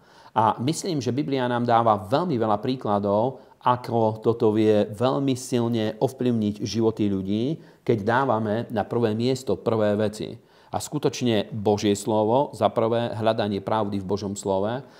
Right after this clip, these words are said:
a odpovedí v Božom slove a za druhé, e, uctievanie Boha, keď tieto veci vieme dať na prvé miesto, stanú sa prioritou nášho života a skutočne stanú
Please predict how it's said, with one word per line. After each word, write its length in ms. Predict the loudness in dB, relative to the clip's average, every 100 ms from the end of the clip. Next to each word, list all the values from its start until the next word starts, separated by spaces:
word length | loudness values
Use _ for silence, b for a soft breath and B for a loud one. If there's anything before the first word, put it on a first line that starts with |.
| B 0
a 360 | 0 2 0 -2
odpovedí 560 | -4 -2 2 2 2 -2
v 80 | -2
Božom 320 | -2 -2 -4
slove 320 | -4 -2 -2 -4 -8 -16 -6
a 80 | -2 -2 -2
za 220 | 0 0
druhé, 540 | 2 -2 0 0 0
e, 20 | -4 -10 -4 0 2 4 6 6 6 6 6 6 4 2 B B -2
uctievanie 720 | -2 0 0 2 2 0 0
Boha, 560 | 0 0 0 -2 -6 B B
keď 140 | -10 -4
tieto 340 | 0 2 2 0
veci 240 | 0 -2
vieme 320 | 0 0 0
dať 240 | 0 -2 -2
na 160 | -4
prvé 320 | -2 0 0
miesto, 720 | 0 -4 -6 -6 -4 -4 -6 b b
stanú 400 | -20 -2 0 0
sa 240 | -2 -2 -2
prioritou 560 | 0 2 2 0 0
nášho 320 | 0 0 -2 -4
života 640 | -4 -4 -2 -4 -4 -4
a 160 | -6 -8
skutočne 720 | -10 -8 -8 -6 -4 -4 -4
stanú 400 | -6 -4 -2